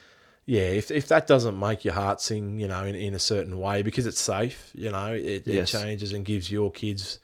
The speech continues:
Speaker 1: you know, every opportunity to go, "You know what, well, that's gonna be great." You, you know, you might come down to the South Coast of New South Wales with me, or you might go on a local experience.
Speaker 2: Most
Speaker 1: I don't know,
Speaker 2: definitely.
Speaker 1: it just, it just opens up
Speaker 2: No, no,
Speaker 1: opportunities,
Speaker 2: f-,
Speaker 1: you know,
Speaker 2: absolutely,
Speaker 1: so,
Speaker 2: mate. My,
Speaker 1: yeah,
Speaker 2: my kids
Speaker 1: yeah.
Speaker 2: are gonna be, uh,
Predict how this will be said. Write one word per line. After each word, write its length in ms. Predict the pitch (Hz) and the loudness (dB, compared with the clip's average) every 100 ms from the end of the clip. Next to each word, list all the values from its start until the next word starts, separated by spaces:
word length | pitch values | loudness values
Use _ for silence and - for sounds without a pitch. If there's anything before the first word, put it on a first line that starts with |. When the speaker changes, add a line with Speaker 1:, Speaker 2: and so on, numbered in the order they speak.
| - - - _ | -20 -20 -20 _
Speaker 1:
you 120 | 107 | -4
know, 280 | 92 95 101 | -2 -2 0
every 300 | 110 101 104 | 0 4 4
opportunity 640 | 92 95 - 101 98 98 95 | 2 -2 -4 -4 -2 -2 -2
to 80 | 92 | -2
go, 240 | 95 90 | -2 -2
"You 160 | 95 104 | -4 -6
know 180 | 95 | -6
what, 240 | 95 110 - | -8 -8 -6
well, 100 | 98 | -6
that's 260 | 107 101 | -6 -8
gonna 200 | - 101 | -8 -8
be 120 | 92 95 | -8 -2
great." 360 | 104 117 107 | 2 4 4
You, 100 | 98 71 | -2 -10
you 120 | 98 | -10
know, 80 | 98 | -8
you 160 | 107 104 | -8 -6
might 180 | 95 | -8
come 220 | - 95 87 | -8 -8 -8
down 160 | 92 | -10
to 40 | - | -8
the 80 | |
South 280 | 90 - 95 | -6 -4 -6
Coast 260 | - 98 - | -4 -4 -4
of 40 | |
New 20 | 98 | -6
South 260 | 95 92 | -6 -6
Wales 260 | 104 107 98 | -4 -4 -4
with 100 | 98 | -2
me, 320 | 120 123 117 | 0 2 2
or 40 | |
you 120 | 104 104 | -2 -4
might 180 | 98 | -8
go 160 | - 92 | -8 -6
on 100 | 98 | -6
a 40 | |
local 320 | 95 98 - 98 | -2 -4 -2 -4
experience. 440 | - - 113 117 | -4 -6 -2 2
Speaker 2:
Most 240 | 107 - 113 | 2 2 2
Speaker 1:
I 20 | |
don't 180 | 107 - | 2 0
know, 40 | 113 | 4
Speaker 2:
definitely. 200 | - 127 | 8 8
Speaker 1:
it 60 | 139 | 6
just, 180 | - 175 | 2 2
it 100 | 170 | 4
just 200 | 185 160 | 4 6
opens 280 | 135 120 | 6 4
up 140 | 107 95 | 0 0
Speaker 2:
No, 40 | |
no, 520 | 104 98 175 196 151 160 | -2 2 6 8 8 6
Speaker 1:
opportunities, 0 | |
Speaker 2:
f-, 200 | - - | 2 -6
Speaker 1:
you 80 | 95 | -4
know, 80 | 92 | 0
Speaker 2:
absolutely, 640 | 127 127 170 - 165 135 | 4 6 6 6 4 6
Speaker 1:
so, 40 | |
Speaker 2:
mate. 140 | 120 117 | 4 2
My, 220 | 127 131 | 4 2
Speaker 1:
yeah, 80 | 123 | 2
Speaker 2:
my 220 | 127 123 | 2 0
kids 280 | - 127 117 | 2 2 4
Speaker 1:
yeah. 60 | 120 | 2
Speaker 2:
are 40 | |
gonna 160 | 117 113 | 2 2
be, 340 | 117 117 113 | 2 2 2
uh, 440 | 113 110 110 107 | 4 4 4 4